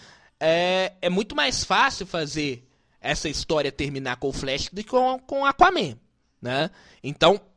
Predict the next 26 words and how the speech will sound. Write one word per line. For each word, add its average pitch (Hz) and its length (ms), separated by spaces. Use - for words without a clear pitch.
o 359 260
certo 233 500
seria 339 360
isso. 175 280
Mas 214 220
como 370 320
não 208 140
dá 160 180
mais 139 260
pra 139 140
mudar, 143 580
né? 127 280
É 147 60
impossível 175 760
agora 127 260
mudar, 110 400
né? 123 260
Então, 147 340
pegaria 208 760
esses 175 300
dois 156 320
filmes 190 360
pra 226 140
encerrar 226 560
esse 226 200
universo. 269 580